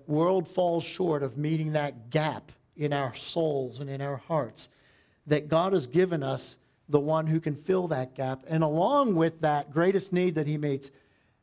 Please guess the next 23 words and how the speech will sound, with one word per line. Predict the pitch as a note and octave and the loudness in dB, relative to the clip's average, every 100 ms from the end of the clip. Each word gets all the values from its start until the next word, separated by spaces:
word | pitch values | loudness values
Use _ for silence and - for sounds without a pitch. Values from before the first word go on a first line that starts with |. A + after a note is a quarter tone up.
| _ | _
will | D#3+ D#3 | -2 2
he | D#3 | 2
not | D#3 | 2
also | D3 D3 - | 0 -2 -6
give | C3 C#3 | -4 -4
us | C3+ - | -4 -8
all | C#3 C#3 | -8 -4
other | C#3 C3+ | -4 -4
things | C3 C#3 C3 A#2 | -6 -10 -14 -12
needful, | C3 B2+ B2 A#2 _ _ - | -10 -10 -12 -18 _ _ -6
needful | D#3 D3 D3+ B2 - _ _ _ _ - | -2 -2 -4 -18 -20 _ _ _ _ -18
to | C#3 | -10
face | - C#3+ C#3+ - _ _ - | -2 -2 -4 -14 _ _ -10
the | C#3 | -4
difficulties | D3 D3 - C#3 C3 C3+ B2+ | -2 -2 -4 -10 -10 -10 -10
of | A#2+ | -10
this | B2+ A#2+ C#3+ | -12 -14 -14
life? | G#2+ G#2 - _ _ _ _ _ _ _ - | -16 -18 -20 _ _ _ _ _ _ _ -8
Let | |
me | D3+ | -6
pray | C#3+ C3+ | -2 -4
for | B2+ - | -4 -10
us. | A#2+ - | -14 -16